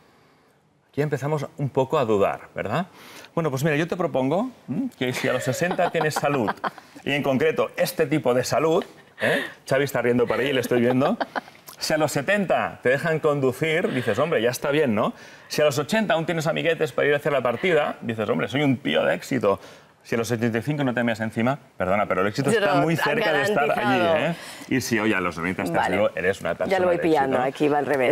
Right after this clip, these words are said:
Speaker 1: Esta broma, este gag, lo que quiero es que, que quede en la mente de nuestros espectadores para
Speaker 2: Ujú.
Speaker 1: que siempre, ¿eh? vayan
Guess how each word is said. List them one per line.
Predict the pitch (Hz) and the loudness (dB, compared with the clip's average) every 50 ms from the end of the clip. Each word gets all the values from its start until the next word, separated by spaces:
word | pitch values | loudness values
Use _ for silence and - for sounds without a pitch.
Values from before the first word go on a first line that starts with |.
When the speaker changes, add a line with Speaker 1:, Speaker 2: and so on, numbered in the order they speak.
| 143 | 2
Speaker 1:
Esta | - - 170 | 0 0 2
broma, | 143 139 139 151 165 151 | 2 2 2 2 2 0
este | 143 139 - - 135 120 | 0 -2 -2 -2 0 0
gag, | 113 131 147 160 139 | 2 2 0 2 0
lo | 127 120 | 0 0
que | 117 104 | 0 -2
quiero | - 131 139 151 156 | -2 0 2 2 2
es | 147 147 | 0 0
que, | - - 131 104 - | -2 -4 -4 -4 -2
que | - 117 98 | -2 -2 -2
quede | - - - 165 147 131 127 113 | -2 0 0 2 2 4 2 2
en | 107 110 | 2 2
la | 107 107 | 2 2
mente | 123 139 143 131 | 2 2 2 0
de | 131 120 | 0 0
nuestros | 117 - - 113 | -2 -2 -4 -6
espectadores | 107 - - 113 - 101 104 120 139 156 147 - | -4 -4 -4 -2 0 2 2 4 4 2 0 0
para | 127 120 - | -2 -2 0
Speaker 2:
Ujú. | 190 | 0
Speaker 1:
que | 214 - | -2 -2
siempre, | - - - 165 160 143 170 175 202 233 226 - - - - _ _ _ _ | -2 0 0 0 0 2 2 2 0 0 -2 -6 -16 -20 -20 _ _ _ _
¿eh? | 135 156 - | -2 -2 -2
vayan | 113 117 131 139 147 175 185 190 170 165 | -2 -2 -2 0 0 0 0 -2 -4 -8